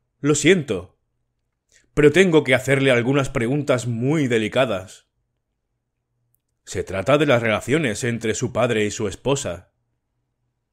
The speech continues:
¿Eran felices? Que yo sepa, muy felices. ¿No había en algunas ocasiones disputas entre ellos? No lo creo.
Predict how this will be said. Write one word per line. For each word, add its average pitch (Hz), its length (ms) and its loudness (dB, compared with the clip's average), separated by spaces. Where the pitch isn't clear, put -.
¿Eran 147 260 -2
felices? 147 680 -2
Que 87 160 -8
yo 123 120 -2
sepa, 139 680 -2
muy 98 260 -10
felices. 107 720 -4
¿No 123 300 -2
había 135 260 4
en 131 80 2
algunas 139 480 0
ocasiones 131 600 0
disputas 127 520 -2
entre 120 320 0
ellos? 107 460 -4
No 92 320 -12
lo 101 140 -6
creo. 131 420 -2